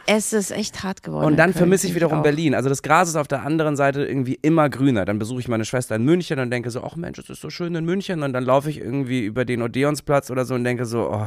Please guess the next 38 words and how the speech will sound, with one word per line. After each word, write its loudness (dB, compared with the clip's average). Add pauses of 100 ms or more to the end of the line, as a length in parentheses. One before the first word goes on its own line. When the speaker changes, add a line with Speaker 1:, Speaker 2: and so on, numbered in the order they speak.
(120)
Speaker 2:
jetzt -12
hat -12
man -4
diese -4
ganzen -2 (580)
Schickeria-Münchner, 4
die -2
dazugezogenen 0
gesehen, 0
die -2
irgendwie 0
einen -2
da", 2 (360)
weißt 2
du, -2
viele 0
Leute 2
m-, 0 (220)
kommen 4
in -2
eine 0
Stadt, -2
nach 0
Berlin 0
oder 0
nach -4
Köl-, 2
oder 0
nach -2
München 2
vor -8
allem, -4
da 0
merkt -2
man's -2
besonders 0
und -8
sie -2